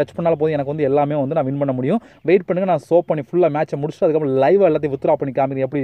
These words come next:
விளையாடணும்னு சொல்றேன். ஓகேவா? ஓகே ஃப்ரெண்ட்ஸ், இப்போ வந்து நான் வின் பண்ணிட்டேன். எனக்கு வந்து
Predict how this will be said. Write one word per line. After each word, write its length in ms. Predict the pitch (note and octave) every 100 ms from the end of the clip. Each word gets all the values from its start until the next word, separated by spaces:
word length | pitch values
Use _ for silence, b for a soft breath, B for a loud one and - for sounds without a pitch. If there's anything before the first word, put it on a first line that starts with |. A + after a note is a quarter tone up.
| C3
விளையாடணும்னு 360 | C#3 C#3+ C3+ -
சொல்றேன். 220 | C3 C3
ஓகேவா? 240 | C3 E3 C#3 b b b b b _ _ - A3+
ஓகே 200 | A#3 A3 G3
ஃப்ரெண்ட்ஸ், 260 | F#3+ G3 F#3+
இப்போ 160 | G#3+ A3
வந்து 140 | G3 G#3 D#3+
நான் 260 | D#3+ A3+ F#3
வின் 140 | G#3
பண்ணிட்டேன். 320 | G#3 E3 E3+ D3+
எனக்கு 180 | E3+
வந்து 120 | D#3+